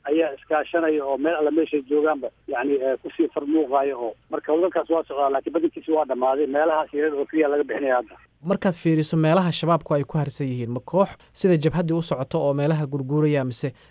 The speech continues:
Speaker 2: eh, ciidamo xoog badan oo meelo degan baa jiro oo xeryo tababar ku leh?
Speaker 1: Wallaahi, horta Dhulkaan hadda, yacni, eh, tuulooyinkan aad sheegtay oo hadda Miir Taqwa iyo Ceel Baraf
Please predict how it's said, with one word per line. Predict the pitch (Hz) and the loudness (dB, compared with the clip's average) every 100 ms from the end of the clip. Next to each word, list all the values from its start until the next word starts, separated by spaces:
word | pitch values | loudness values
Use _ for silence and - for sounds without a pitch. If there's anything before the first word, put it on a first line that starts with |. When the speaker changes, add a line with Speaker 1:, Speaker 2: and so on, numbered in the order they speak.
| _ - | _ -16
Speaker 2:
eh, | - | -6
ciidamo | 143 143 165 | -2 0 0
xoog | 175 156 139 | 2 0 0
badan | 143 156 | -2 0
oo | 127 120 123 | -2 -2 -2
meelo | 123 131 139 | -2 -2 -2
degan | 143 139 143 135 | -2 -2 -2 -2
baa | 123 | -2
jiro | 117 131 131 | -2 -2 -2
oo | 123 | -2
xeryo | 139 147 | -2 -4
tababar | 147 131 127 131 | -2 -4 -2 -4
ku | 120 123 | -4 -8
leh? | - - - - | -8 -16 -6 0
Speaker 1:
Wallaahi, | 165 185 180 | 2 4 2
horta | 185 - 165 - - - | -2 -2 -4 -6 -18 -2
Dhulkaan | 185 185 175 170 | 0 2 2 2
hadda, | 180 165 160 | 0 0 2
yacni, | 139 151 135 | 2 0 2
eh, | 143 135 165 | 0 0 0
tuulooyinkan | 165 185 190 165 156 | 2 4 2 2 0
aad | 156 - | 0 0
sheegtay | 151 - 175 160 | -2 0 0 2
oo | 143 | 2
hadda | 143 139 | 0 0
Miir | 165 165 - | 2 0 -2
Taqwa | 143 156 156 | -2 0 0
iyo | 139 135 131 123 | -2 0 0 2
Ceel | 135 139 | 2 0
Baraf | 135 165 | 0 0